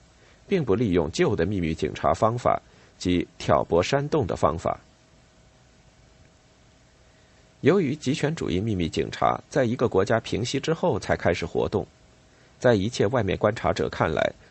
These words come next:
它总是显得完全多余，或者相反，误导人们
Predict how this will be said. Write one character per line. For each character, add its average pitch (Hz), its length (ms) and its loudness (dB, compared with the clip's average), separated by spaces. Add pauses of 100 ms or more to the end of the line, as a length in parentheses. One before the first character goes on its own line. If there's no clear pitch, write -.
它 175 120 0
总 98 200 0
是 151 140 0
显 92 180 0
得 78 120 0
完 82 200 2
全 90 200 -4
多 117 240 -2
余， - 260 -8 (540)
或 - 160 2
者 73 100 -2
相 107 240 2
反， - 180 0 (340)
误 156 140 2
导 87 160 4
人 82 200 2
们 98 180 2